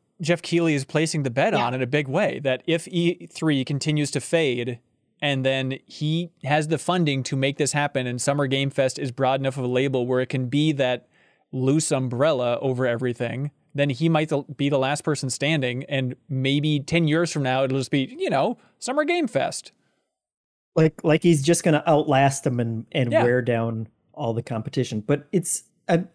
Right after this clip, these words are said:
Speaker 3: I still, like, it is a summer of gaming stuff, you know? Like, are, are, is Xbox gonna have Summer of Gaming branded, you know, like,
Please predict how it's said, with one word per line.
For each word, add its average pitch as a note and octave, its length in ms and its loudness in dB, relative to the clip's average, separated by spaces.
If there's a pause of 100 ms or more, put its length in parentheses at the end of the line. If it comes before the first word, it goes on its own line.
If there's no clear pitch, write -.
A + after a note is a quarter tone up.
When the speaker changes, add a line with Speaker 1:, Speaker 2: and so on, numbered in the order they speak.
Speaker 3:
I G3 120 2
still, B3 460 4
like, D3+ 320 2 (500)
it F#3+ 120 6
is G#3 180 4
a G3+ 140 6
summer G3 600 0
of C#3+ 580 0
gaming C#3+ 540 0
stuff, - 680 -8 (220)
you C3+ 160 2
know? B2+ 220 4
Like, C3+ 420 2
are, D3+ 340 4
are, D#3 300 4 (340)
is E3 280 4
Xbox G#3+ 520 0
gonna F3+ 200 2
have F3 300 0
Summer E3+ 360 4
of C3+ 120 0
Gaming D3 320 2
branded, C#3+ 800 0
you D#3+ 120 0
know, C#3 160 4
like, B2+ 200 2